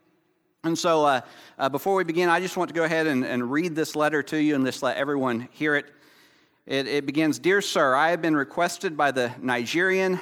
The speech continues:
National Petroleum Company to contact you for assistance in resolving a matter.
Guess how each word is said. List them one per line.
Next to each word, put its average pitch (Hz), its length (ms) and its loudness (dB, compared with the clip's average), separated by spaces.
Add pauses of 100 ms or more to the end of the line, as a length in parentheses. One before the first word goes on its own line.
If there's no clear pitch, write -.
National 160 480 -2
Petroleum 143 500 -2
Company 131 460 -4 (520)
to 127 100 -8
contact 170 600 0
you 156 180 2
for 143 160 -4
assistance 180 560 -2
in 143 60 -2
resolving 147 440 0
a 139 60 0
matter. 131 400 0